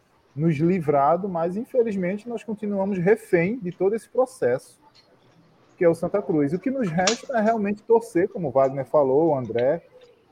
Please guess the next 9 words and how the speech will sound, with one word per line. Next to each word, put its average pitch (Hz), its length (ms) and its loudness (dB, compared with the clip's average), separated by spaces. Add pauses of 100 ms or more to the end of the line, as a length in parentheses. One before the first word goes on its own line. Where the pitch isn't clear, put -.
(380)
é 233 60 4
torcer 226 340 4
pra 226 120 2
que 226 100 -4
a 202 60 4
gente, 208 300 -4
a 175 80 4
gente 196 240 -4
realmente 196 600 -4